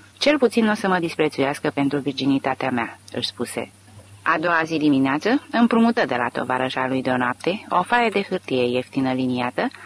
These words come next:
plicul era roz și fusese cândva parfumat, și îi scrise lui Warner că va continua cursurile la școală încă un an. A continuat trei. Ajunsese un adevărat călugăr, școala tristă, satul mic și pustiu,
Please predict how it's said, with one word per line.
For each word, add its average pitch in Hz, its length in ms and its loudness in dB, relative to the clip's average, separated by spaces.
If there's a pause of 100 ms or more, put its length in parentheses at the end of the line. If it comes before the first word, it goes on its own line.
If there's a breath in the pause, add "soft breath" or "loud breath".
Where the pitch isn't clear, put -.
(220 loud breath)
plicul 269 400 4
era 226 280 2
roz 135 240 0 (140)
și - 120 0
fusese 160 420 0
cândva 156 360 0
parfumat, 139 480 -2 (460 loud breath)
și - 140 -2
îi 196 80 6
scrise 226 340 0
lui 127 200 2
Warner 190 300 2
că 175 140 -4
va 156 200 2
continua 151 540 2
cursurile 151 480 2
la 127 180 0
școală 143 420 0
încă 185 280 -2
un 160 200 2
an. 117 140 -2 (1700)
A 208 220 0
continuat 214 540 -2
trei. 131 260 -6 (400)
Ajunsese 185 520 2
un 196 140 2
adevărat 185 500 2
călugăr, 127 480 0 (160)
școala 139 380 0
tristă, 139 540 -2
satul 208 360 0
mic 156 160 0
și - 140 -4
pustiu, 143 500 0